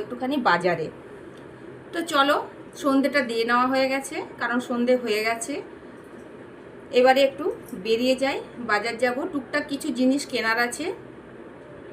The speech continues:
কতটা শেয়ার করতে পারবো জানি না, আগেই বলে দিচ্ছি। তো চলো,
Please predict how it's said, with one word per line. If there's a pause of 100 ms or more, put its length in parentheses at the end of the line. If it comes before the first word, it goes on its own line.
(300)
কতটা
শেয়ার
করতে
পারবো (100)
জানি
না, (120)
আগেই
বলে
দিচ্ছি। (680)
তো (120)
চলো,